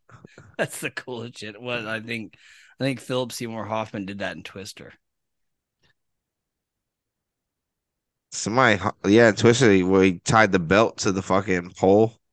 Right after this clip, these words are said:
Speaker 1: Was that Philip Seymour Hoffman, or am I tripping?
Speaker 2: No, I think he's in that movie. I don't think that was him. For some reason, I think it was the dude from Jurassic Park, but it's not him at all 'cause he's not even in that movie. But it's a white dude like that,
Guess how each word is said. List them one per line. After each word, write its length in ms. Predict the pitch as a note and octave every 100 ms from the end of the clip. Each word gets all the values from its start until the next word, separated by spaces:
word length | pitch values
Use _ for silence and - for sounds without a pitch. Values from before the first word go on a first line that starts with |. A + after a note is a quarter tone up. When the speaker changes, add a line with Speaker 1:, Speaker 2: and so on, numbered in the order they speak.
| _
Speaker 1:
Was 120 | C#3
that 160 | D3 G3
Philip 280 | A#3+ C4 A#3
Seymour 280 | A#3+ A#3 A#2
Hoffman, 440 | G#2 D3 - A3 F#3+
or 40 |
am 100 | B2
I 80 | A2+
tripping? 440 | - D#3 A#2+ E2 - _ _ _ _ _ _
Speaker 2:
No, 300 | - G2+ A#2
I 100 | A2+
think 180 | G#2 D3
he's 160 | A#2+ E2+
in 220 | - G#2
that 160 | G2 F2+
movie. 220 | F2 F2+
I 40 |
don't 140 | G#2+ G#2
think 120 | F#2
that 100 | F2
was 120 | F2
him. 260 | F#2+ F2+ F2+ _ _ _ _
For 80 | A2+
some 260 | - D#3 D3+
reason, 300 | D3+ D3+ C#3
I 140 | A2
think 340 | - C3 B2 - _ -
it 100 | G#2
was 220 | G2+ F#2+
the 120 | F#2+
dude 460 | F2 A2 A#2 A#2 G#2+
from 360 | G#2 F#2+ F#2
Jurassic 500 | F2 F2+ G2+ A2 F2
Park, 360 | - A#2 B2+ - _
but 140 | F#2+ F2
it's 140 | F2
not 240 | G2+ A#2
him 300 | A#2 C3 B2+ -
at 140 | F2+
all 300 | F2+ B2 C3
'cause 300 | B2 A#2 G2+
he's 140 | G2+ A2+
not 240 | G#2+ D#2
even 200 | F#2 F2+
in 100 | F#2
that 120 | F2
movie. 400 | E2+ G2+ A2 A2 _ _ _ _ _ _ _ -
But 120 | F#2+
it's 120 | G2
a 40 | F2
white 240 | F#2 G2+
dude 200 | G#2 G2+
like 200 | G2 G2
that, 300 | G#2 G#2